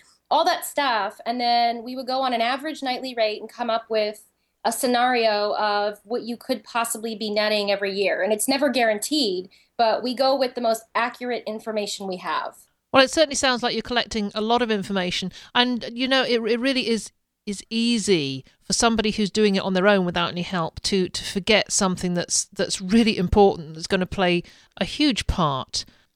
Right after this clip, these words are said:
Speaker 2: Again, going back to my, you know, our Bahamas research, I hadn't really given much thought to, to something like electricity, because there was I thinking, well, you know, we're in a, a, a, the sort of climate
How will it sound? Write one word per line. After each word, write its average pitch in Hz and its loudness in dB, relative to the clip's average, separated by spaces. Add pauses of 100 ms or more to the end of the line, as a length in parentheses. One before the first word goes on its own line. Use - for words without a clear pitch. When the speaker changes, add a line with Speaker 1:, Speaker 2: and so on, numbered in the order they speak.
Speaker 2:
Again, 254 6
going 196 2
back 185 -2
to 190 -8
my, 180 -4
you 180 -8
know, 170 -4
our 196 -2
Bahamas 214 -2
research, 151 -4 (440)
I 196 4
hadn't 208 0 (240)
really 208 0
given 180 0
much - -4
thought - 0
to, 190 -2 (520)
to 208 2
something 202 2
like 185 0
electricity, - 0 (460)
because 226 4 (100)
there 240 6
was 220 4
I 196 6
thinking, 190 0
well, 190 4
you 214 2
know, 175 2
we're 208 4
in 165 0
a, 156 -2
a, 170 -4 (140)
a, - -6 (160)
the 185 0
sort 262 4
of 175 -4
climate 214 2